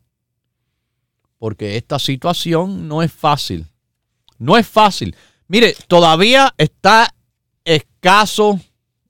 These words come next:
la leche de fórmula para niños recién nacidos. La escasez, esa es una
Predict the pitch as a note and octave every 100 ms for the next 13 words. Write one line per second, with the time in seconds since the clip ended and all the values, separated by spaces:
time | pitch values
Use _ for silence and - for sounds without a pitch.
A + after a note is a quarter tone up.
0 | _ _ _ _ _ _ _ _ _ _
1 | _ _ _ _ _ C#3 D3+ D3 D#3+ F#3+
2 | F3+ G#3 G3 F#3+ _ _ _ _ C3+ B2+
3 | - E3 F3+ F#3+ F#3+ F3+ E3+ - C#3+ C#3
4 | C3 C#3 E3+ E3+ E3+ D3+ B2+ - C#3+ D3+
5 | D3+ B2+ - C3 B2+ E2+ - _ _ _
6 | _ _ _ _ _ _ _ _ _ _
7 | _ _ _ _ _ _ D3+ F#3 - E3+
8 | - B3+ A3 - - _ _ _ _ _
9 | - G#3 A#3+ - C#3+ - - A3+ - -
10 | _ _ _ _ F4+ G4 F4+ G#3 G2+